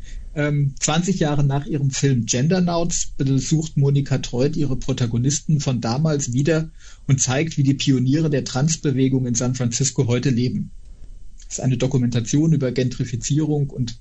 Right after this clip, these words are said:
zwanzig Jahre konservative Restauration. Eine Reise durch die letzten zwanzig Jahre und auch ein Stück Zeitgeschichte, das sonst nicht dokumentiert worden wäre.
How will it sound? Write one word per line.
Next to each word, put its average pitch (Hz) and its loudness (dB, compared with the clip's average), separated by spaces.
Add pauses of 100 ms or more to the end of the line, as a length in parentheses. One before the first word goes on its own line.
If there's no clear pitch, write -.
(120)
zwanzig 131 -2
Jahre 123 -2
konservative 123 -2
Restauration. 120 -2 (800)
Eine 117 2
Reise 185 2 (280)
durch 147 4
die 143 2
letzten 143 0
zwanzig 135 0
Jahre 123 -2
und 98 -4
auch 139 -2
ein 147 2
Stück 151 -2
Zeitgeschichte, 143 -2
das 120 -2
sonst 139 2
nicht 160 4
dokumentiert 143 2
worden 110 -2
wäre. 123 0